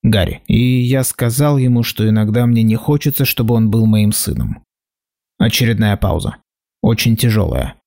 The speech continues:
Затем Драко с угрожающим видом делает шаг в сторону Гарри. Драко. «Если со Скорпиусом что-нибудь случится...» Джинни вклинивается между Драко и Гарри.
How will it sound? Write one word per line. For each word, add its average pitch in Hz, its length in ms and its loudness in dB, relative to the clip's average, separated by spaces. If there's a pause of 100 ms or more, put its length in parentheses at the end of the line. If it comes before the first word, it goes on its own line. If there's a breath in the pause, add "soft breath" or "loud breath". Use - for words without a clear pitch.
(320)
Затем 123 440 0
Драко 147 340 -2
с - 120 -4
угрожающим 123 640 0
видом 131 340 0
делает 123 340 0
шаг 107 260 -2
в - 40 -4
сторону 110 420 0
Гарри. 101 340 -4 (720)
Драко. - 480 -2 (460)
«Если 131 480 0
со 139 200 -2
Скорпиусом 120 760 -2
что-нибудь 135 600 0
случится...» 135 760 -2 (400)
Джинни 165 460 2
вклинивается 139 840 0
между 117 340 0
Драко 110 400 -2
и 127 180 -2
Гарри. 113 380 -2